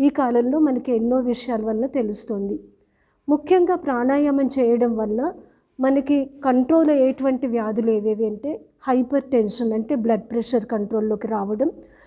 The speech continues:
తర్వాత ఊపిరితిత్తులకి సంబంధించినటువంటి అంటే లంగ్స్కి సంబంధించినటువంటి వ్యాధులు కూడా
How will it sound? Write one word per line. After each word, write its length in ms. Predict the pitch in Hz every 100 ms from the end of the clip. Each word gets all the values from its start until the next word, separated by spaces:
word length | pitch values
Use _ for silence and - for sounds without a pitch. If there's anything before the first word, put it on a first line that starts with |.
| _
తర్వాత 380 | 254 240 277 277
ఊపిరితిత్తులకి 960 | 320 294 285 294 311 320 294 285 269 269
సంబంధించినటువంటి 1120 | - 226 220 226 233 233 233 208 220 214 226
అంటే 360 | 220 226 320 320 - -
లంగ్స్కి 500 | 240 240 269 - 330
సంబంధించినటువంటి 1000 | 311 269 226 226 220 226 220 220 220 226
వ్యాధులు 460 | 214 220 214 247 240
కూడా 380 | 233 208 277